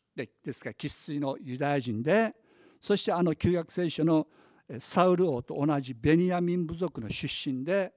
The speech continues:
ローマの市民権も彼はそのような特権も持っていたわけです。で、十三歳の時、まあ、イスラエルでは当時十三歳から成人であったわけですけど、彼成人になると律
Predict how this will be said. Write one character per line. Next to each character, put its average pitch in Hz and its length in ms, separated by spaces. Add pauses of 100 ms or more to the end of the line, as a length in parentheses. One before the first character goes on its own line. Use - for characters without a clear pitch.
(640)
ロ 269 320
ー - 20
マ 175 160
の 107 120
市 - 280
民 196 280 (100)
権 104 220
も 95 140
彼 98 200
は 87 100
そ - 140
の 175 60
よ 185 60
う 180 40
な 143 80
特 - 240
権 113 180
も 123 100
持 117 140
っ - 40
て - 220
い - 20
た - 140
わ - 80
け - 100
で - 140
す。 - 120 (1160)
で、 180 120
十 220 220
三 226 200
歳 170 140
の 127 80
時、 - 280 (120)
ま 123 100
あ、 120 40
イ 120 40
ス 143 140
ラ 120 120
エ 113 60
ル 101 80
で 104 120
は 117 100
当 117 200
時 107 180
十 117 180
三 113 220
歳 104 160
か 101 100
ら 98 40
成 113 200
人 110 200
で 107 80
あ 110 40
っ - 20
た - 180
わ 104 100
け 101 100
で 98 140
す - 80
け - 80
ど、 113 100
彼 107 180
成 117 200
人 113 180
に 110 100
な 120 120
る 117 100
と 110 120
律 117 160